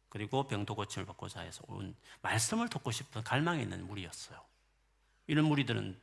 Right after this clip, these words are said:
탁 하면 좋은 성도들이 될 수 있거든요. 근데 주님은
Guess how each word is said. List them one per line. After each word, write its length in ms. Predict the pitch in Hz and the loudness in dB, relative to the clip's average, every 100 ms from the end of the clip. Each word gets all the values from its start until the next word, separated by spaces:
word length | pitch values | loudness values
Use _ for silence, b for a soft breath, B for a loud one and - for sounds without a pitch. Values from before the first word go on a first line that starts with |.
| _ _ _ | _ _ _
탁 360 | - - - - | -6 -6 -4 -2
하면 160 | 135 117 | -2 0
좋은 300 | 101 113 151 | 2 4 4
성도들이 500 | 123 113 120 117 113 | 4 2 2 0 0
될 120 | 98 | -2
수 160 | - | -4
있거든요. 420 | - 117 82 95 117 B B B B | -4 -6 -6 -6 -8 B B B B
근데 80 | - | -8
주님은 680 | 120 139 120 107 123 90 | 0 2 4 4 4 2